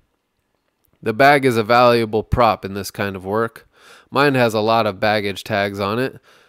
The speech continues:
San Francisco, L A, New York, Lima, Rome, Bangkok, that sort of thing.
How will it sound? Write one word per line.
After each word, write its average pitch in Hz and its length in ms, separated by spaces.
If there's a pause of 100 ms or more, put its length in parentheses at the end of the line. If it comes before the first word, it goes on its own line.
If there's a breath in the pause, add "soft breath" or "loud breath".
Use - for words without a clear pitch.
San 123 220
Francisco, 113 720
L 110 280
A, 113 280
New 110 100
York, 113 600
Lima, 127 680
Rome, 123 520
Bangkok, 123 720 (260 soft breath)
that 139 220
sort 110 240
of 95 80
thing. 120 380